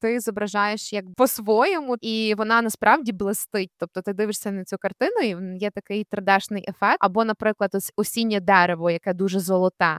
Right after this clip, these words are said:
е, посеред темного лісу безлистого, і оце золоте дерево. Тобто от в два дешних роботах відчувається оця така три дешність. Чи ти ставиш собі, власне, за мету отакі інколи дуже тяжкі переживання, е, свідомо передавати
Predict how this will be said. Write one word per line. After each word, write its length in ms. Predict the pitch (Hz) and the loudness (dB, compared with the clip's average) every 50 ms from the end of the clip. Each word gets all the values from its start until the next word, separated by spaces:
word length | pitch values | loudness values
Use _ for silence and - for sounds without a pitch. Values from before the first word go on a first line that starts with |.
| - 180 | -4 -4
е, 160 | 165 160 165 - | -4 -4 -4 -4
посеред 400 | 185 185 - 214 190 180 180 - | -6 -4 0 2 2 2 2 2
темного 640 | - 202 185 190 202 202 190 180 185 180 170 165 165 | 2 2 2 2 2 0 -2 -2 -2 -2 -4 -4 -4
лісу 460 | 165 185 185 202 190 165 - - 175 | -6 -4 -4 -4 -4 -4 -6 -8 -10
безлистого, 1040 | 170 160 165 165 165 - - 180 196 254 339 - - - _ - 190 175 170 156 160 - | -8 -6 -4 -4 -4 -4 -4 -2 -2 0 -2 -2 -6 -8 _ -4 -4 -2 -2 -4 -6 -4
і 80 | 185 180 | -4 -4
оце 200 | 170 - 214 208 | -2 0 0 0
золоте 400 | 180 196 196 196 190 - - 202 | 2 2 0 0 0 0 0 0
дерево. 440 | 185 196 196 175 160 160 160 - 175 - | 2 2 2 2 0 -2 -6 -10 -4 -2
Тобто 600 | 214 190 - - _ - 202 196 196 190 185 175 - - | -2 -2 -2 -4 _ 0 2 4 6 6 4 4 2 0
от 160 | 208 208 190 _ - - _ - | -2 -4 -4 _ -12 -20 _ -14
в 140 | 190 190 | -12 -12
два 200 | 185 180 214 233 | -4 0 2 2
дешних 460 | 214 226 220 226 - - 214 208 - - | 4 6 4 4 2 0 -6 -6 -4 -4
роботах 480 | 208 180 185 226 311 - 311 - - | -4 -2 0 0 0 0 -2 -6 -8
відчувається 640 | 208 - - - 202 196 196 220 226 - - 208 190 | -8 -8 -4 -2 0 0 0 0 -2 -2 -2 -2 -4
оця 340 | 185 - - 214 208 202 202 196 - - | -4 -2 -2 0 0 0 0 -2 -4 -6
така 220 | 226 - 202 202 | -2 0 0 0
три 220 | 180 - 220 214 226 | 0 2 0 0 2
дешність. 680 | 196 202 175 147 165 - - - - 180 - - - - | 4 4 4 4 2 -2 -12 -14 -14 -14 -14 -16 -14 -12
Чи 120 | - 233 | -10 -6
ти 120 | - - - | -4 -4 -2
ставиш 400 | - - 254 285 339 359 - - | 4 6 6 6 6 4 -2 -6
собі, 180 | - 220 233 | -8 -6 -4
власне, 380 | 214 226 226 240 233 - 240 220 | 0 2 2 2 2 0 -4 -2
за 140 | 202 220 214 | -2 -2 -2
мету 460 | 214 202 - - 240 233 269 311 311 - - | -2 -4 -6 -6 -6 -4 -4 -6 -6 -6 -6
отакі 520 | 208 - - 220 - - 233 240 233 214 - | -6 -4 -4 -6 -6 -4 -4 -2 -2 -4 -4
інколи 760 | - 226 226 226 - - 214 208 208 208 208 202 196 196 185 - | -4 -6 -6 -4 -4 -2 0 0 2 2 2 4 2 2 0 0
дуже 320 | 180 233 254 269 175 190 | 0 2 2 2 2 -2
тяжкі 400 | - - 208 196 - - - 233 | -6 -8 -8 -10 -8 -6 -6 -6
переживання, 840 | - - 208 208 202 185 208 190 196 208 269 403 480 466 359 220 185 - - - - - - - - | -2 0 0 2 2 0 0 0 2 2 2 2 0 0 0 0 -2 -4 -8 -18 -20 -20 -12 -6 -4
е, 120 | 185 180 | -4 -4
свідомо 600 | 185 - - 202 233 220 190 233 269 370 403 269 226 | -4 -6 -6 -4 -2 0 2 4 4 4 2 0 0
передавати 920 | - 220 214 208 202 190 208 190 214 226 247 - - 226 208 202 196 - | 0 0 0 0 0 0 0 0 2 0 0 0 -2 -2 -2 -2 -4 -6